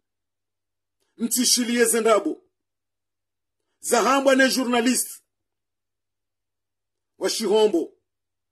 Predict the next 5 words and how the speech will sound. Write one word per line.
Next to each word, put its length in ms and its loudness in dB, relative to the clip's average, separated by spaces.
Mzuri. 500 -4
Ola 220 4
mndu 200 2
ya 140 4
pulwa. 480 0